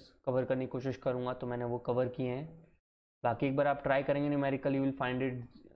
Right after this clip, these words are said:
they are directly formula based। और एक दो ही थे, थोड़ा कन्फ्यूजन हो सकता था जिनमें, तो वो मैंने यहाँ डिस्कस कर दिया। So before leaving, I request you guys to subscribe this channel, share it with your friends। और जो अगले टर्म पे है हम मोमेंट डिस्ट्रीब्यूशन शुरू करेंगे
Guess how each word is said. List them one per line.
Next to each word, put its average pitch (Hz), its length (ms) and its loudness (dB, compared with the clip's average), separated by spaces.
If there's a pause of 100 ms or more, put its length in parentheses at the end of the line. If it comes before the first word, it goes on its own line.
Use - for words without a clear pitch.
they 127 180 2
are 127 100 0
directly 135 560 2
formula 123 380 2
based। 139 320 -2 (480)
और 123 560 2
एक 139 200 2
दो 147 80 2
ही 143 100 2
थे, 139 160 -2
थोड़ा 131 200 0
कन्फ्यूजन 131 500 0
हो 127 160 0
सकता 123 300 -4
था 127 120 0
जिनमें, 120 320 -4
तो - 360 -18
वो 120 160 -2
मैंने 117 220 -2
यहाँ 117 140 -2
डिस्कस 160 680 -6
कर 120 120 0
दिया। 110 220 0
So - 220 -10 (100)
before 123 240 2
leaving, 160 500 2 (460)
I 123 40 2
request 131 380 0
you 143 120 4
guys 135 220 0
to 131 140 -4
subscribe 131 440 0
this 139 200 -2
channel, 135 400 -2 (160)
share 127 260 4
it 127 80 -4
with 127 140 -2
your 131 200 2
friends। 123 260 -2 (580)
और 117 360 2
जो 123 120 -2
अगले 143 260 2
टर्म 139 260 2
पे 139 100 2
है 131 160 4
हम 135 80 0
मोमेंट 127 400 0
डिस्ट्रीब्यूशन 127 560 -2
शुरू 131 240 2
करेंगे 123 480 0